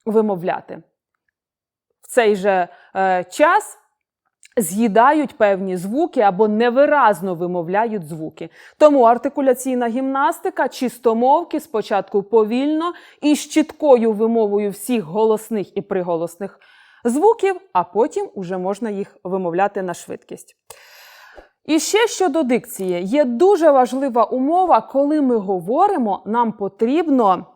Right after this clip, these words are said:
е, відкривати рот. Можливо, ви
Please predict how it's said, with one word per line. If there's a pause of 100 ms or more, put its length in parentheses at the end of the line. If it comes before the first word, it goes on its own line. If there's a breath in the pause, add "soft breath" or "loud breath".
(100)
е, (240)
відкривати (100)
рот. (520 soft breath)
Можливо,
ви